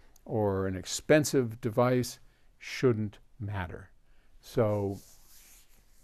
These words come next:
I can't tell you for sure that it doesn't matter 'cause I don't know what you're using as a streamer, but it shouldn't. And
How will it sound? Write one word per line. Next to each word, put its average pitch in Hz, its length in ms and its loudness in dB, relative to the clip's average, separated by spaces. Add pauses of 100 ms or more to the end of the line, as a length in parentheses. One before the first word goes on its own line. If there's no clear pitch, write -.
(640)
I 127 60 0
can't - 380 -2
tell 143 220 2
you 123 160 2
for 117 160 -8
sure 117 260 0
that 104 160 -4
it 65 220 -8
doesn't 156 380 -2
matter 175 320 0
'cause 131 220 -2
I 98 120 -8 (100)
don't 120 240 -4
know 131 140 -2
what 120 240 -2
you're 113 100 -2
using 107 340 -4
as 95 140 -8
a 90 60 -10
streamer, 127 500 0 (960)
but 101 160 -6
it - 120 -4
shouldn't. - 680 -4 (400)
And 101 340 -4